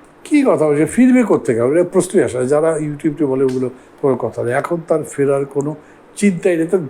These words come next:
থাকার জায়গা পাচ্ছে না উনি। দেশে আসলে তো তাকে গ্রেপ্তার করবে নিশ্চয়ই। মানে,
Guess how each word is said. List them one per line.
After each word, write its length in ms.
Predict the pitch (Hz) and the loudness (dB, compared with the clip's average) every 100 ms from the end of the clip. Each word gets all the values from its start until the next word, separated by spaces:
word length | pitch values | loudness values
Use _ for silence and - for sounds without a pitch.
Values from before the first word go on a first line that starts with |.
| - | -6
থাকার 400 | 208 214 240 226 | -4 0 0 0
জায়গা 240 | 240 233 | 0 0
পাচ্ছে 280 | 208 - 185 | 0 -2 -4
না 80 | 160 | -4
উনি। 200 | 147 147 - - - - - - - - | -6 -10 -20 -20 -20 -20 -20 -20 -18 -2
দেশে 200 | 160 208 | 0 0
আসলে 260 | 214 240 220 | 0 0 2
তো 100 | 214 | 2
তাকে 140 | 202 | 2
গ্রেপ্তার 340 | 185 196 185 | 0 2 0
করবে 240 | 139 107 104 | 0 -4 -4
নিশ্চয়ই। 360 | 92 - 87 76 - - - - - - - | -10 -14 -18 -20 -20 -20 -20 -20 -20 -20 -8
মানে, 360 | 123 160 170 | -4 -2 -4